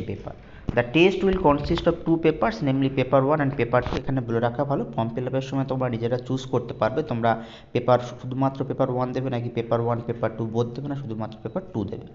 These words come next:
Paper two is for admission in বিএইচএ course only and paper one is for other course। During application, a candidate can apply for only paper one or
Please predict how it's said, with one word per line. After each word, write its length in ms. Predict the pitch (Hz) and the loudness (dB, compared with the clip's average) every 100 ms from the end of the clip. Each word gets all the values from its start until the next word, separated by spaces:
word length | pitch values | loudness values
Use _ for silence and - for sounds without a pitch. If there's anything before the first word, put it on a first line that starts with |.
| - - - - - | -20 -6 -4 -2 2
Paper 280 | 151 180 175 - | 4 6 4 4
two 140 | 196 196 143 | 2 4 4
is 80 | 151 - | 2 2
for 140 | 160 - 120 | 0 2 2
admission 380 | 120 143 139 156 151 | 2 2 2 0 2
in 60 | 127 | 2
বিএইচএ 400 | 120 131 131 151 139 | 2 2 2 0 0
course 200 | 156 - - 127 | -2 -2 -2 2
only 280 | 139 147 165 - - - - - 123 | 4 4 2 -2 -12 -18 -20 -2 0
and 80 | 120 123 | 2 2
paper 280 | 143 165 151 135 | 4 4 6 4
one 100 | 147 175 - - | 2 0 -6 -6
is 80 | 135 - | -6 -4
for 140 | 165 196 117 | -4 0 2
other 160 | 107 104 - | 2 0 -6
course। 200 | - - - 117 | -12 -14 -10 0
During 280 | 135 143 170 160 | 2 4 4 2
application, 480 | 139 156 156 151 180 160 | 2 2 0 0 -2 -2
a 20 | 160 | 0
candidate 380 | 123 123 139 151 156 | 0 2 4 2 2
can 100 | 147 120 | 2 2
apply 220 | 123 139 139 | 2 2 2
for 80 | 143 127 | 0 2
only 200 | 135 147 147 | 2 2 0
paper 220 | 143 147 165 | 2 2 2
one 100 | 214 - 151 | 0 4 8
or 120 | 135 | 8